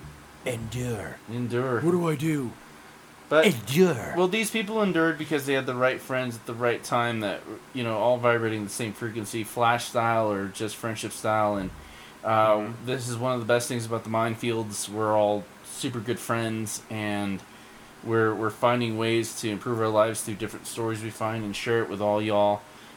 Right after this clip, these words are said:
Speaker 2: And, uh, of course, this is a Star Trek episode, so you take, you, you take point.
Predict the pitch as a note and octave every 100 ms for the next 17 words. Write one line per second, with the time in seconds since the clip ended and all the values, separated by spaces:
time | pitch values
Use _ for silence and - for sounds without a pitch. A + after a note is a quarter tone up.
0 | - A2+ A2 G#2+ G#2 G#2 G2+ F#2+ - -
1 | - - A2+ - B2+ B2 A#2 A2 G#2+ A2+
2 | G#2 G2+ A#2+ A2+ A2+ A#2+ G#2+ A2 B2 A2+
3 | G#2 - G#2+ G#2+ G#2+ A#2+ G#2+ - - G#2
4 | G#2 G#2+ A2 A2+ - B2+ A2+